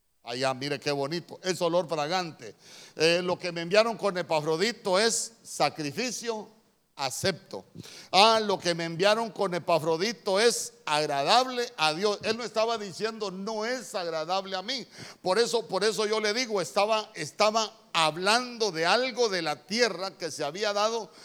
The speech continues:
como una ofrenda para suplir una necesidad. Pero vea usted cómo Pablo nos comienza a enseñar algo en lo espiritual. ¿Por qué? Porque él, en otras palabras, está diciendo, "A aquellos en lo espiritual les ha-, les hace falta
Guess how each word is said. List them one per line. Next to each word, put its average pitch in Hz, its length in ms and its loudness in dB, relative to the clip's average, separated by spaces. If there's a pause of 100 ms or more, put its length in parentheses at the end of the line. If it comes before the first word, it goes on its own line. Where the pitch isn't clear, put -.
(140)
como 180 300 0
una 214 180 2
ofrenda 214 560 -2
para 165 200 0
suplir 196 440 -4
una 214 200 -2
necesidad. 180 800 -4
Pero 160 220 -4
vea 196 140 0
usted 202 340 -4
cómo 208 420 -4
Pablo 202 400 0 (380)
nos 214 360 2
comienza 202 800 0
a 185 40 2
enseñar 180 720 -2
algo 240 400 4
en 220 120 -4
lo 185 120 -4
espiritual. 170 840 -4
¿Por 175 160 -8
qué? 220 140 -2
Porque 185 460 -4
él, 254 100 -4
en 226 100 -6
otras 226 280 -4
palabras, 214 560 -4 (260)
está 202 300 4
diciendo, 175 680 -4
"A 131 140 0
aquellos 214 560 0
en 151 120 0
lo 151 80 -2
espiritual 147 800 -4
les 120 180 -12
ha-, 175 220 0
les 139 220 -8
hace 170 220 -4
falta 214 460 -2